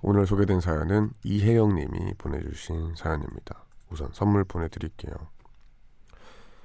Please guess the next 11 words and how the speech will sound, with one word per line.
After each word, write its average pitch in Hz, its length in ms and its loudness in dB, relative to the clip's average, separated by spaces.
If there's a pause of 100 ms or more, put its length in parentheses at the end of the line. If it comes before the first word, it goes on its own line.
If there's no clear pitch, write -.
(600)
아, 104 440 2 (240)
너무 139 300 6
현실입니다. 127 800 4 (160)
정말. 82 460 -4 (580)
이게 - 140 -8
부동산, 113 720 4 (1120)
집 104 320 2 (1700)
알아보는 107 540 4
게 95 80 0
너무 80 360 0
어려워요. 87 500 0